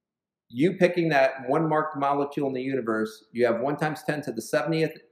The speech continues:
to the eightieth chances of getting that right. These hundred and twenty-two constants coming true, all coming true on any planet, is one times ten to the hundred thirty-eighth power.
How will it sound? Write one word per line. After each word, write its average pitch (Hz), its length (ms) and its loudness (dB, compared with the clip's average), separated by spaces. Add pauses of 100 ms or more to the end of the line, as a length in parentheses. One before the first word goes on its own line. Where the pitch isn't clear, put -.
(120)
to 120 100 -4
the 117 220 0
eightieth 135 380 -2
chances 127 360 -6
of 113 80 -4
getting 117 200 -4
that 107 160 -6
right. 110 260 2 (960)
These 117 160 -2
hundred 165 240 2
and 165 100 -4
twenty-two 160 440 0
constants 170 600 -4
coming 123 300 -2
true, 123 320 0
all 160 220 6
coming 175 260 -4
true 170 200 2
on 135 120 2 (100)
any 175 200 -4
planet, 131 460 -4 (520)
is 110 140 -6
one 147 140 -2
times 147 300 -2
ten 143 160 0
to 127 120 -6
the 107 80 0
hundred 165 400 -4
thirty-eighth 127 520 -4
power. 104 380 -6